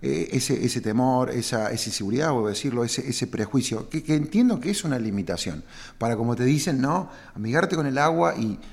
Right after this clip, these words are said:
y, y surfear, deslizarte, deslizarte por el agua. Y a veces, de vuelta, nos concentramos en mirar a otros. Y lo que yo te invito a vos es a mirar lo que tenemos cada uno de nosotros y desarrollarlo, y practicarlo, y llevarlo a la práctica. Y cuesta, cuesta.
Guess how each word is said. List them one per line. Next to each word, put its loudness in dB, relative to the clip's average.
y, -2
y 0
surfear, 2
deslizarte, 2
deslizarte 0
por 0
el 0
agua. 0
Y 4
a 8
veces, 8
de 2
vuelta, 8
nos -6
concentramos -2
en 0
mirar 0
a 2
otros. -8
Y -4
lo -4
que -4
yo 0
te 0
invito 4
a 4
vos 0
es -2
a -4
mirar 2
lo 4
que 4
tenemos 4
cada 0
uno 2
de 0
nosotros -4
y -4
desarrollarlo, -2
y -4
practicarlo, -2
y -2
llevarlo 0
a 0
la 0
práctica. -2
Y 0
cuesta, -2
cuesta. 0